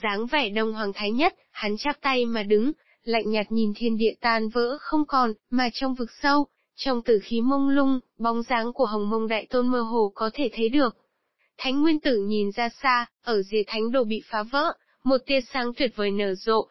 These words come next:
giống như một cuộc đối đầu với bóng tối vô tận, rực rỡ hơn so với ánh sáng tím này. Thái Sơ Chí Tôn, Thánh Nguyên Tử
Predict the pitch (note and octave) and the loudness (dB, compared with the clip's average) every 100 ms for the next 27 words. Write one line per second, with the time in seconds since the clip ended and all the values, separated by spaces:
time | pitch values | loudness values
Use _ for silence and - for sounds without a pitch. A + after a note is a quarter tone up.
0 | _ G3+ A#3+ A3+ C#4+ C#4+ A#3+ - G#3+ G#3+ | _ -2 0 2 4 4 2 0 -4 0
1 | G#3+ A#3 A#3 G3+ G3+ G3+ G3+ G#3+ A3 A#3 | 0 2 0 0 -2 -2 0 -2 0 2
2 | A3 B3 C4+ - C4 - _ _ - B3 | 2 2 0 2 0 -2 _ _ -4 -4
3 | A#3 B3 A#3+ D4 C#4 - C4+ - C4 A3+ | -2 -2 0 0 0 2 0 -2 -4 -2
4 | A3 G#3 G#3 A3+ C#4 A#3 A3+ A#3+ D4+ D4 | 0 0 -2 -4 -4 -4 0 4 4 2
5 | A#3 - _ _ _ _ _ - A#3 A#3 | 0 -6 _ _ _ _ _ -4 -4 2
6 | C#4+ B3+ - A#3 G3+ G3 F#3 - _ _ | 2 2 0 0 2 4 2 -4 _ _
7 | _ - B3 A#3+ C#4 D#4 C#4 | _ -8 -2 0 2 2 2